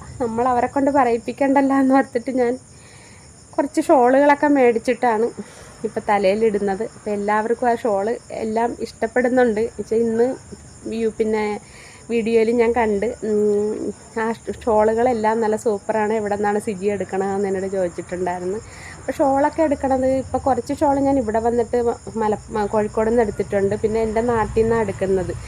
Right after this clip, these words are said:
ഞാൻ നല്ല കളർ, നല്ല കൂടിയ കളർ നോക്കി എടുക്കും, എന്ന് വെച്ചാൽ നമ്മൾ വീഡിയോ ചെയ്യുമ്പോൾ നല്ലൊരു പവർഫുള്ളായിട്ട് കാണാൻ വേണ്ടിയിട്ട്. അപ്പം അതൊന്ന് പറയാൻ വേണ്ടിയിട്ട് വന്നതാണ്. എല്ലാവർക്കും സുഖമാണെന്ന് വിശ്വസിക്കുന്നു.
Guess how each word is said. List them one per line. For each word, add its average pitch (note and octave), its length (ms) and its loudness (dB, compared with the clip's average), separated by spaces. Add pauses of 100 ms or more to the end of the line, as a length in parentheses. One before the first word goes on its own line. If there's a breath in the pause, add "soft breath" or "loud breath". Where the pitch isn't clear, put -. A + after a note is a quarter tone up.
(400 loud breath)
ഞാൻ C4 100 6 (120)
നല്ല B3+ 200 4 (520)
കളർ, A3 320 4 (180)
നല്ല A3+ 160 0 (560)
കൂടിയ B3 340 4 (120)
കളർ G#3 200 0 (140)
നോക്കി G#3+ 300 0
എടുക്കും, F#3 260 -6
എന്ന് G3 100 -4
വെച്ചാൽ A3 220 -4
നമ്മൾ G#3+ 160 -2 (120)
വീഡിയോ G#3+ 280 0 (100)
ചെയ്യുമ്പോൾ A3+ 460 0
നല്ലൊരു G#3+ 340 -4
പവർഫുള്ളായിട്ട് A3 840 -2 (100)
കാണാൻ F#3+ 380 -2
വേണ്ടിയിട്ട്. F#3 400 -6 (920 loud breath)
അപ്പം - 160 0
അതൊന്ന് C4+ 400 2
പറയാൻ G3+ 400 2
വേണ്ടിയിട്ട് G3+ 360 -4
വന്നതാണ്. F#3+ 520 0 (160)
എല്ലാവർക്കും G#3 500 -2
സുഖമാണെന്ന് G#3+ 640 2
വിശ്വസിക്കുന്നു. G3 680 -2